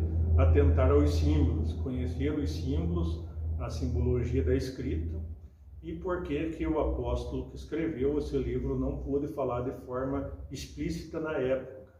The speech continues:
E depois, com o conhecimento dado pelo Espírito Santo a todos os servos de Deus, foi se descobrindo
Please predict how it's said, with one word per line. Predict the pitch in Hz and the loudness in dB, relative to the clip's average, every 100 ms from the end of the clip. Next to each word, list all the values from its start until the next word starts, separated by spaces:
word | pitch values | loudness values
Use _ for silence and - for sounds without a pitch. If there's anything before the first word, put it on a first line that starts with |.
| - - - - - - | -20 -20 -20 -18 -16 -12
E | 117 | -8
depois, | 120 117 117 139 139 | -6 -6 -4 -2 -4
com | - 143 143 | -6 -2 -2
o | 139 | 0
conhecimento | 143 135 131 127 123 123 127 | 0 0 0 -2 -2 -2 -2
dado | 120 120 - - | -2 -2 -4 -4
pelo | - - | -4 -4
Espírito | - - 127 127 | -4 -4 -4 -4
Santo | 123 - 127 - | -4 -4 -6 -6
a | - | -8
todos | - 90 - - - - - - | -8 -6 -4 -6 -8 -14 -18 -10
os | 127 - | -8 -6
servos | 120 123 123 120 | -6 -4 -2 0
de | 147 | 0
Deus, | 127 127 139 - - - - - | 2 2 0 -4 -10 -18 -20 -8
foi | 131 131 | -2 -2
se | - | -2
descobrindo | 127 123 - 135 123 131 147 - - | -8 -8 -8 -8 -2 -2 -2 -4 -8